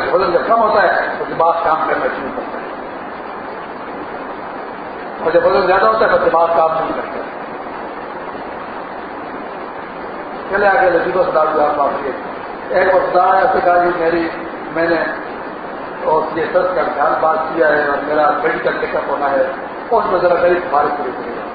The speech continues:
کہ چلے میں، مجھے، مجھے کوئی کہاں بھی لے جائے، میں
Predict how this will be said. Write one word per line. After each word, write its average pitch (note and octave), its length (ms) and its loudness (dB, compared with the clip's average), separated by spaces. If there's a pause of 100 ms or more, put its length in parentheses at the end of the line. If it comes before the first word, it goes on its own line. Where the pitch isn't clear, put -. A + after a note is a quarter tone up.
(2250)
کہ F#3 80 0
چلے E3+ 300 4
میں، G#3+ 360 2 (400)
مجھے، G3 220 0
مجھے G#3 220 4
کوئی A3+ 220 2
کہاں - 180 2
بھی F#3 180 0
لے F#3 60 4
جائے، F#3+ 220 4
میں F#3 80 0